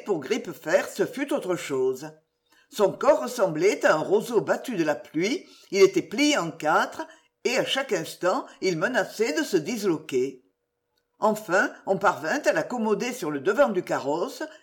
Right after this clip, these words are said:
et dès qu'il y fut, le roulement de la voiture le força de rechercher lui-même son centre de gravité.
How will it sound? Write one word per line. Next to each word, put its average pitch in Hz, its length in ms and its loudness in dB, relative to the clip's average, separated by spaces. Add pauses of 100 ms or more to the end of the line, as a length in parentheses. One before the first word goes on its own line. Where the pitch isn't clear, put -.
(160)
et 262 160 2
dès 247 240 -4
qu'il 214 180 -2
y 165 60 2
fut, 208 440 -2 (200)
le 170 100 2
roulement 277 460 0
de 190 100 0
la 170 120 2
voiture 165 640 -4 (180)
le 175 100 2
força 262 420 0
de 147 120 -2
rechercher 202 500 -2
lui-même 190 600 0
son 175 220 -4
centre 294 440 -2
de 226 80 0
gravité. 156 840 -2